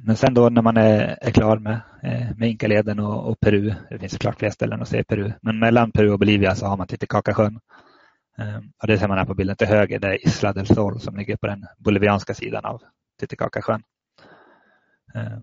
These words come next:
det finns också på, på norra delen av sjön finns det som flytande vassöar man kan besöka, eh, och lite homestays, eh, om man vill ut och träffa befolkningen på Lacayok och grejer, så det finns mycket spännande, eh,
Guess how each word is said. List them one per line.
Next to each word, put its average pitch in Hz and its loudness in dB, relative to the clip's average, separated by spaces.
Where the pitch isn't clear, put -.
det 101 -4
finns 107 0
också 107 0
på, 101 0
på 110 0
norra 104 2
delen 101 2
av 98 -2
sjön 104 -6
finns 104 -8
det - -12
som 104 -8
flytande 104 0
vassöar 104 4
man 104 -12
kan 107 -6
besöka, 107 -4
eh, 110 -8
och 104 -8
lite 107 -4
homestays, 104 -2
eh, 120 -8
om 113 -16
man 101 -8
vill 104 -4
ut 104 -8
och - -8
träffa 110 -6
befolkningen 107 -8
på 107 2
Lacayok 107 -2
och 110 -10
grejer, 110 -4
så - -10
det 110 -8
finns - -10
mycket 110 -8
spännande, 107 -10
eh, 113 -16